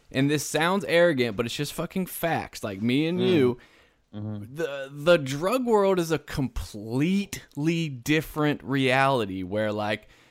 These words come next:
Speaker 1: there's really no, I mean, there's no, not racism, like, talking about, 'cause we're,
Speaker 2: Mm-hmm.
Speaker 1: there's
Speaker 2: We're on the
Speaker 1: nobody gives
Speaker 2: same
Speaker 1: a sh-,
Speaker 2: boat,
Speaker 1: we're on the
Speaker 2: man.
Speaker 1: same
Speaker 2: Yeah, nobody,
Speaker 1: fucking boat.
Speaker 2: yeah,
Speaker 1: Nobody cares
Speaker 2: yeah,
Speaker 1: about
Speaker 2: nobody
Speaker 1: your
Speaker 2: cares.
Speaker 1: gender, your sex, your persuasion,
Speaker 2: <laughs> Yeah.
Speaker 1: your race. Nobody gives a shit.
Speaker 2: <laughs>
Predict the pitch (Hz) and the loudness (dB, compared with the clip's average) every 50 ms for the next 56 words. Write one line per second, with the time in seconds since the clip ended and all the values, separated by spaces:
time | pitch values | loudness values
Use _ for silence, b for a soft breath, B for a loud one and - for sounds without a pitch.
0 | b b b b b b b _ _ _ _ - 208 233 240 247 214 196 196 202 | b b b b b b b _ _ _ _ -6 0 2 2 2 2 0 0 2
1 | 240 285 294 294 269 240 233 233 233 240 240 226 226 226 196 - - 175 175 170 | 2 4 4 4 4 4 6 6 6 8 8 6 6 4 -2 -4 -4 -4 -6 -6
2 | 160 143 127 151 151 170 165 160 143 160 185 196 151 110 143 156 180 208 233 262 | -8 -10 -10 -8 -4 -2 -2 0 0 0 -2 -2 -2 -4 -6 -6 -2 -2 0 0
3 | 240 - 139 147 175 196 220 214 - 214 208 190 190 190 180 175 156 - - 190 | -2 -4 -4 -4 -2 -2 -2 -2 0 0 0 0 0 0 0 0 -2 -2 -4 -6
4 | 220 226 233 - 226 208 180 156 175 175 185 202 196 190 185 165 156 151 147 151 | -6 -6 -2 -2 0 0 0 -2 -2 -2 0 -2 -2 -2 -4 -4 -4 -6 -14 -14
5 | 160 165 185 190 180 139 147 117 113 110 110 104 101 B B B B B B B | -6 -2 -2 0 0 0 -4 -6 -6 -8 -8 -10 -12 B B B B B B B
6 | B - 90 - 151 156 165 165 170 151 143 240 254 214 208 190 208 208 - - | B -20 -20 -18 -4 2 4 4 4 4 2 4 6 6 8 8 8 8 6 6
7 | 196 202 180 170 151 127 - 175 180 170 147 120 104 190 214 240 240 254 240 240 | 6 6 8 6 6 4 6 6 8 8 6 4 2 2 2 4 6 6 4 4
8 | 226 - - 277 - 269 262 254 247 240 226 - - 240 - 175 233 220 185 185 | 2 0 0 2 4 6 8 8 8 6 4 2 0 0 2 4 4 4 4 4
9 | 233 233 190 160 165 190 202 202 196 - 196 180 160 160 139 139 131 120 - - | 4 4 4 4 4 4 2 2 0 0 2 2 2 2 2 2 0 0 0 -2
10 | 135 127 117 113 - 139 139 - 277 269 262 254 254 247 240 208 151 135 127 120 | -2 -2 -4 -4 -4 -4 0 2 4 6 6 6 6 4 4 4 2 0 0 0
11 | - - - - 233 226 220 220 220 - - - 156 139 120 104 - _ - - | -2 -4 -2 2 4 4 4 4 0 -4 -8 -4 -2 -2 -2 -4 -4 _ 0 0
12 | 135 - - - - 135 147 151 175 202 190 185 214 - 208 - 135 127 120 113 | 0 0 -4 -4 -2 0 2 4 4 4 4 6 6 6 6 6 6 6 4 2
13 | 113 135 160 185 208 - - 202 214 208 208 190 160 156 156 135 - - - 135 | 2 4 4 4 4 2 2 0 2 2 2 2 2 2 0 0 0 -2 -2 -2
14 | 117 117 - - - - - - - - 147 151 143 127 - 254 - - 262 - | -2 -2 -4 -6 -6 -6 -6 -4 -2 2 4 6 6 6 4 0 -4 -4 -8 -16